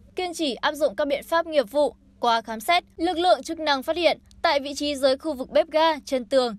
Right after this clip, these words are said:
dưới gốc cây mít trong vườn nhà của hai đối tượng đang cất giấu chín trăm linh ba nghìn sáu trăm linh chín ma túy tổng hợp dạng đá và ma túy M D M A. Qua các vụ việc kể trên, vỏ quýt dày có móng tay nhọn là câu nói không sai. Dù tội phạm nói chung và tội phạm trên lĩnh vực ma túy có mưu mô,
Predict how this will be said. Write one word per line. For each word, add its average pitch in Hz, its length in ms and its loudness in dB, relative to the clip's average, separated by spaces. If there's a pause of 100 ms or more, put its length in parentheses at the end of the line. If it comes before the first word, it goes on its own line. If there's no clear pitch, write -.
(120)
dưới 302 260 2
gốc 381 180 -6
cây 302 120 2
mít 339 200 -6
trong 277 180 -6
vườn 240 160 -4
nhà 220 200 -2
của 208 240 -4
hai 208 220 -6
đối 214 140 -4
tượng 294 260 0
đang 247 240 -4
cất 349 180 -2
giấu 277 240 -2
chín 285 240 -6
trăm 381 160 -4
linh 320 200 -6
ba 269 140 4
nghìn 247 240 -6
sáu 202 260 -4
trăm 247 200 -8
linh 220 160 -8
chín 214 280 -10
ma 269 120 -2
túy 233 280 -8
tổng 254 160 0
hợp 220 180 -8
dạng 240 240 -4
đá 240 320 0 (260)
và 320 160 2
ma 320 160 -2
túy 269 280 -4 (180)
M 254 100 -8
D 240 40 -8 (240)
M 247 40 -6
A. 254 100 -2 (220)
Qua 320 200 2
các 359 180 -2
vụ 302 120 -2
việc 214 220 -6
kể 220 160 -6
trên, 262 280 0 (180)
vỏ 254 260 0
quýt 359 200 -8
dày 302 260 0
có 233 200 -4
móng 233 240 -8
tay 262 160 -2
nhọn 254 240 -4
là 220 160 -8
câu 233 180 -6
nói 226 240 -2
không 294 240 -6
sai. 320 340 0 (280)
Dù 330 220 -4
tội 277 120 0
phạm 277 300 -2
nói 262 200 0
chung 349 260 -6
và 262 80 -2
tội - 180 -6
phạm - 240 -6
trên 220 180 -8
lĩnh 220 180 -8
vực 269 180 -6
ma 240 160 -2
túy 254 220 -4
có 269 180 -2
mưu 359 240 -6
mô, 370 260 2